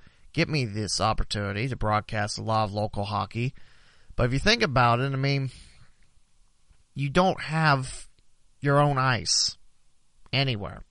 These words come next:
And there's no true simulation that you can get from ice. You have to, it has to be ice, or else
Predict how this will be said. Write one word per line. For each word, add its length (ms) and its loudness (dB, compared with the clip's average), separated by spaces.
And 180 2
there's 320 4
no 800 6
true 420 4
simulation 1120 0
that 200 -2
you 80 0
can 240 -2
get 340 2
from 600 -2
ice. 500 -2
You 180 -4
have 300 2
to, 200 -4
it 160 0
has 280 2
to 60 -8
be 160 2
ice, 320 2
or 160 0
else 480 -2